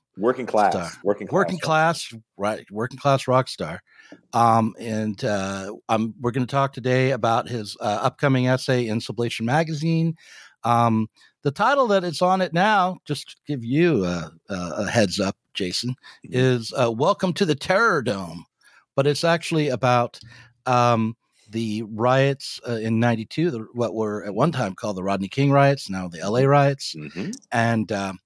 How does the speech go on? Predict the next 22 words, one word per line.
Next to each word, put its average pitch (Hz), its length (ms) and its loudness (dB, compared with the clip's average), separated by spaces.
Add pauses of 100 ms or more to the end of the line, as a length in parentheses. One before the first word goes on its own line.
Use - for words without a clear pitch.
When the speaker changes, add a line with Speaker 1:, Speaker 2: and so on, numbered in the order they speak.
(280)
Speaker 2:
we'll 160 140 -2
talk 202 140 0
about 175 180 0
that. 185 240 0 (500)
But 156 140 0
before 208 380 0
we 190 80 0
do, 185 360 2
I 139 120 0
just 127 200 -10
wanna 156 160 2
plug 139 560 0 (480)
that 107 100 -10
we're 127 140 0
gonna 135 160 2
have 120 220 0
a 113 60 0
big 120 220 -6
launch 127 360 0
event 101 280 -6
that 95 100 -10
you 120 640 0